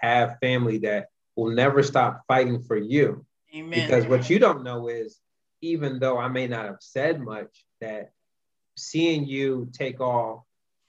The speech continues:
Speaker 1: again, you know, but seeing you bring, uh, things that have helped me or just checking in with me, praying with me, that went a long way to help me to, to, to fight those dark times. 'Cause I definitely had some dark times,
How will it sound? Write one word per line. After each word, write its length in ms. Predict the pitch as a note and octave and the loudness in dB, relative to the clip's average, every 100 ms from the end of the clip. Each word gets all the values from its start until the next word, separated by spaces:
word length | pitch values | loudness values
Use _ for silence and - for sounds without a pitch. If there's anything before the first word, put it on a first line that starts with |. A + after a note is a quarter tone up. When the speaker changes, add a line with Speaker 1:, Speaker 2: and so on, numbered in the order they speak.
| _ - | _ -6
Speaker 1:
again, 800 | B2+ B2 C#3+ D#3 A#2+ G#2 G#2 - _ - | -4 -2 0 0 -2 -6 -14 -20 _ -10
you 100 | A#2+ | -6
know, 200 | A2+ A2 | -4 -4
but 180 | A#2 - | -4 -6
seeing 340 | D#3 D3 C#3 | -4 -2 -2
you 120 | C3 B2 | -4 -8
bring, 460 | B2 C#3 C#3 C3 - _ _ - | -4 -4 -4 -8 -20 _ _ -4
uh, 160 | A#2 B2 | -4 -4
things 200 | C3+ B2+ | -4 -2
that 120 | A#2+ | -2
have 80 | G#2+ | -4
helped 420 | - D#3 C3 G#2+ | -2 0 0 -4
me 280 | C3 C#3 B2+ | -4 -2 -4
or 220 | - A#2 | -4 -4
just 240 | A2+ C#3+ - | -4 -6 -4
checking 340 | E3+ D#3+ D3 | -4 -2 -4
in 120 | C3 | -4
with 120 | A#2+ | -6
me, 140 | A2 G#2 | -10 -12
praying 500 | - D#3+ D#3+ D#3 C3 | -6 -2 0 0 -2
with 220 | B2 B2 | -6 -8
me, 260 | A2 G#2+ G#2 _ _ _ | -12 -14 -16 _ _ _
that 300 | C#3+ F#3 F#3 | 0 0 -2
went 160 | D3 A#2+ | -6 -6
a 80 | A2 | -4
long 400 | B2+ B2 A2 G#2 | 2 4 4 4
way 380 | C3+ C3 F#2+ - _ _ _ | 6 6 2 -4 _ _ _
to 120 | - C3 | 0 4
help 260 | D3+ C3+ | 4 4
me 220 | C#3 C3 | 2 -2
to, 180 | B2+ B2 A#2+ - _ - | -2 -6 -8 -12 _ 0
to, 340 | C#3 B2+ A#2+ | 4 6 4
to 320 | - B2 A2 - | 0 -2 -2 2
fight 280 | F#3+ G#3+ E3+ | 2 4 4
those 220 | C#3+ A#2+ | 4 6
dark 300 | B2+ A2 - | 4 4 0
times. 440 | A#2+ G#2+ G2 G2 | -4 -4 -4 -4
'Cause 160 | - C#3+ | 0 4
I 100 | D3 | 4
definitely 380 | F3 - F#3+ F3+ | 4 2 2 6
had 180 | E3+ | 4
some 160 | D#3+ C#3+ | 4 0
dark 260 | C3+ C#3+ C#3+ | 2 0 -2
times, 600 | E3 - D3 - - | -8 -8 -12 -18 -20